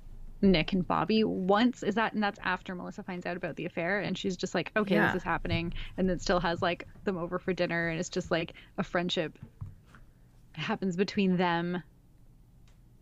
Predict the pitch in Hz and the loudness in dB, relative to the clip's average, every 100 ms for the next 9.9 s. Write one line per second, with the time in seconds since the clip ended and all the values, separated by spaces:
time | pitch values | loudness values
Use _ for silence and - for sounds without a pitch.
0 | - - - - - 220 214 - 254 - | -20 -20 -20 -12 -2 -2 -2 -2 -2 -4
1 | - - - - - - - - 190 233 | -16 -20 -20 -20 -20 -20 -16 -8 -2 2
2 | 233 220 - - 202 202 - - 311 339 | 4 2 0 -4 -2 -2 -4 0 0 4
3 | 226 180 - - - - 240 214 214 233 | 2 2 -2 -18 -10 2 2 4 2 4
4 | 262 196 185 202 202 190 175 170 170 196 | 2 0 -2 -2 -2 0 2 2 0 -2
5 | 175 185 185 165 180 185 - - 175 175 | -2 -2 -2 -2 -2 -4 -4 -2 -2 0
6 | 160 196 220 185 170 160 165 - 185 180 | 0 0 2 2 0 -2 -4 -4 -4 -2
7 | 165 165 202 190 - - - 180 180 - | -2 -2 -2 -6 -10 -18 -6 -6 -4 -4
8 | 190 - 226 - 170 190 214 202 - 196 | -4 0 2 4 2 2 2 2 4 4
9 | 269 - 330 277 381 440 - 330 | 4 2 0 2 2 2 8 8